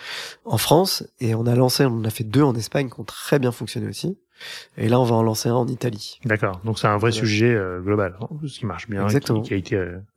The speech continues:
Speaker 1: Exactement. Parce que en fait, c'est ex-, enfin, le principe,
Speaker 2: est le même.
Speaker 1: l'origine du, du,
Speaker 2: Hmm.
Speaker 1: de, la genèse de, du, euh, de, de la, de l'activation du modèle est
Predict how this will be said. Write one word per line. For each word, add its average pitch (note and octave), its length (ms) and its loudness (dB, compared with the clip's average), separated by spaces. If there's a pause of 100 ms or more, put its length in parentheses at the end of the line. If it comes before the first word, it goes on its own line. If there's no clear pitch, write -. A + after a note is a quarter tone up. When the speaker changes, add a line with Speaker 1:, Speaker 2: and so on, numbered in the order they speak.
Speaker 1:
Exactement. A2 500 -2
Parce A2 200 0
que C3+ 160 4
en C3 60 4
fait, C#3 200 0
c'est - 140 -4
ex-, - 500 -10
enfin, A#2 160 0
le A#2 100 0
principe, C#3+ 540 0 (120)
Speaker 2:
est - 40 -2
le G#2+ 60 2
même. A#2+ 260 0 (260)
Speaker 1:
l'origine C3+ 760 2
du, A2 160 -4
du, A2 160 -8
Speaker 2:
Hmm. B2 60 0
Speaker 1:
de, F#2+ 200 -2 (640)
la A2+ 100 -2
genèse C3+ 640 4
de, A#2+ 160 -6
du, A2+ 240 -6
euh, A2 420 -6
de, G#2+ 300 -6
de G#2+ 160 -6
la, G2 160 -6
de A2 220 -6
l'activation A2+ 580 0
du B2 80 0
modèle B2+ 320 2
est G#2 280 -6